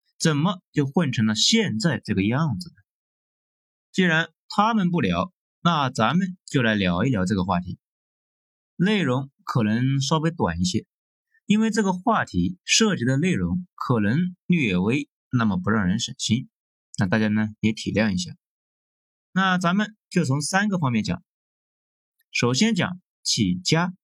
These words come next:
香港的大佬们基本上都是起于买办。这又是个什么东西呢？也不复杂，就是洋人一般到了一个地方想做买卖，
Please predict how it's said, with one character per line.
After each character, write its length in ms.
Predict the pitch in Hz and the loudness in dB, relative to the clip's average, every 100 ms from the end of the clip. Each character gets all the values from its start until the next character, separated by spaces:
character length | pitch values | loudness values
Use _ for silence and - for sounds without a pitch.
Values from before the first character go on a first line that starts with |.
| _ _ _ _ _ _ _ - | _ _ _ _ _ _ _ -4
香 320 | - 214 233 | 0 2 2
港 140 | 196 123 | 0 0
的 100 | 113 | 2
大 200 | 202 160 | 0 2
佬 140 | 95 | 0
们 260 | 82 90 - _ _ _ | 0 0 -2 _ _ _
基 180 | - 220 | -2 0
本 180 | 190 120 | 2 0
上 220 | 131 131 - | 0 -2 -4
都 120 | 131 | -2
是 100 | 143 | 0
起 220 | 139 - 92 | 0 2 2
于 300 | 95 127 - | 2 -2 -2
买 240 | 123 - - | 0 0 0
办。 220 | 156 151 - _ _ _ _ _ _ _ _ _ _ - | -2 -2 -6 _ _ _ _ _ _ _ _ _ _ -2
这 160 | 226 | 2
又 140 | 226 185 | 2 2
是 80 | |
个 60 | 175 | 0
什 140 | 127 | 2
么 100 | 90 | 0
东 200 | 90 120 | 0 0
西 120 | 127 95 | 0 0
呢？ 100 | 85 - _ _ _ _ _ _ - - | -2 -6 _ _ _ _ _ _ -16 -2
也 180 | 101 92 | 0 0
不 100 | 107 | 0
复 180 | 196 | 0
杂， 200 | - - _ _ _ _ _ | -2 -6 _ _ _ _ _
就 120 | - 196 | -2 0
是 140 | 175 | 2
洋 280 | 117 131 185 | 0 0 0
人 260 | 123 139 - | 0 -4 -2
一 100 | 170 | 0
般 200 | 160 156 | 2 0
到 140 | 170 | 0
了 120 | 143 123 | 2 0
一 20 | |
个 120 | 131 | 2
地 140 | 135 131 | 0 0
方 300 | 120 120 120 | 0 0 0
想 140 | 98 | 0
做 120 | 143 | 0
买 220 | 143 - 98 | 0 -2 -2
卖， 200 | 104 | -4